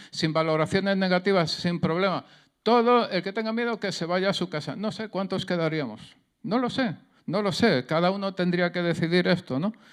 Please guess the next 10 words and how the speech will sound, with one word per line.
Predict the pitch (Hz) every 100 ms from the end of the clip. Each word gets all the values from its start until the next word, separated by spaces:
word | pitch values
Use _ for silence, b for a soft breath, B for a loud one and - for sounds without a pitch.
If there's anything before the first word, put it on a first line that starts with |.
| B B B
Dios | 226 226
quiso | - 226 233
reducir | 208 214 185 185 202
el | 185
ejército | 165 208 190 196 190
aún | 175
más | 196 240 220
y | 180
apenas | 175 202 208
quedaron | 202 175 190 208